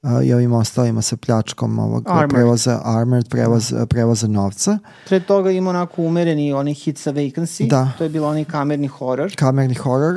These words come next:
Speaker 1: a, sa Rachel McAdams, je tako?
Speaker 2: Mislim da je, o, da nije Rachel McAdams, recimo da je, na primer, um, a,
Speaker 1: A,
Speaker 2: ova
Speaker 1: Kate Beckinsale.
Speaker 2: Kate Beckinsale,
Speaker 1: Da, Kate
Speaker 2: da.
Speaker 1: Beckinsale.
Speaker 2: I da li,
Speaker 1: Ovaj, da.
Speaker 2: da li Luke Wilson, na primer,
Speaker 1: Moguće, veoma.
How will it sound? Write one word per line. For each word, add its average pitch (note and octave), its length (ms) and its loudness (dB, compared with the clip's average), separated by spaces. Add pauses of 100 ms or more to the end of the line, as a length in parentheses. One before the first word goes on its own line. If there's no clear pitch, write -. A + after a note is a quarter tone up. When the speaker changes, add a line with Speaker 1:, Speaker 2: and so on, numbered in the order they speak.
(100)
Speaker 1:
a, C#3 140 0
sa C3 320 0
Rachel C3 320 0
McAdams, C3 480 0
je - 60 -14
tako? G2+ 260 -2
Speaker 2:
Mislim A3+ 300 2
da F#3+ 100 0
je, G3 260 2
o, F#3+ 140 0
da F#3 140 -2
nije F3 260 0
Rachel C#3+ 340 -6
McAdams, C#3 640 -6
recimo D#3 500 -4
da D#3+ 180 -4
je, E3 300 -2
na E3 120 -4
primer, D3+ 600 -4 (320)
um, D3+ 420 -8 (420)
a, A3+ 160 -16
Speaker 1:
A, D3+ 180 -10
Speaker 2:
ova B2 240 2
Speaker 1:
Kate D3+ 240 4
Beckinsale. A#2 520 -2
Speaker 2:
Kate D#3 200 -4
Beckinsale, C3 540 -6
Speaker 1:
Da, G#2+ 60 -8
Kate C3+ 160 -6
Speaker 2:
da. A#2 60 -6
Speaker 1:
Beckinsale. G#2+ 480 -10 (500)
Speaker 2:
I F3+ 100 -2
da F3+ 240 4
li, F3+ 120 4
Speaker 1:
Ovaj, - 100 0
da. F3 140 0
Speaker 2:
da E3+ 160 2
li E3+ 120 2
Luke E3 280 -2
Wilson, C3 400 -6
na A#2 120 -14
primer, B2+ 180 -4
Speaker 1:
Moguće, A#2 360 0
veoma. A#2+ 340 0